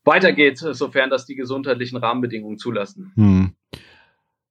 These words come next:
Speaker 2: Lass uns an der Stelle einen Shout an Manu geben für seinen Job. Der ist,
Speaker 1: Absolut.
Speaker 2: ja, ich weiß nicht, ob er es hört, aber groß,
Speaker 1: <laughs>
Speaker 2: großer, großer Respekt an das, was, äh, was da live-technisch umgesetzt wird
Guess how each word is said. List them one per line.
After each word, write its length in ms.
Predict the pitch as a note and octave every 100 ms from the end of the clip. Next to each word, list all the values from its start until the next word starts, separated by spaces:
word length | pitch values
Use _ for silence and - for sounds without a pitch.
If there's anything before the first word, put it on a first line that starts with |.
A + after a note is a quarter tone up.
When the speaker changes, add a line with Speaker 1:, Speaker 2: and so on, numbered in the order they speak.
| _
Speaker 2:
Lass 160 | A#2 A#2+
uns 120 | B2
an 100 | A#2
der 120 | B2+
Stelle 220 | B2 C#3
einen 60 | A#2+
Shout 300 | - A#2+ A#2+
an 80 | A2
Manu 300 | G#2+ A2+ G#2+
geben 380 | F#2+ F#2+ F#2 -
für 160 | _ G2
seinen 260 | G2+ G2+ F#2+
Job. 240 | A#2+ A#2 - _ _ _
Der 220 | G2 G2
ist, 140 | F#2 -
Speaker 1:
Absolut. 420 | - A#2 A#2 -
Speaker 2:
ja, 280 | G2+ G#2+ - _ _ -
ich 80 | D3
weiß 100 | E3+
nicht, 100 | C#3
ob 80 |
er 40 | A2+
es 120 | -
hört, 240 | B2+ B2 G#2
aber 500 | G2 G2+ G2+ G2 G2+ _ _ _ _ _ -
groß, 420 | A#2+ D3 - A2
Speaker 1:
<laughs> 20 |
Speaker 2:
großer, 400 | A2 C#3 - C3
großer 400 | A#2 C3 B2 A#2
Respekt 480 | G#2+ - B2+ - -
an 140 | G2+
das, 260 | A2 A2+ G2
was, 280 | G2+ - G#2
äh, 40 |
was 540 | F#2+ F#2+ F#2+ G2 G2
da 120 | G#2 G2
live-technisch 640 | G2 G2+ - G#2 G2+ G2
umgesetzt 540 | G2+ G#2 F#2+ F#2+ -
wird 180 | G2+ A2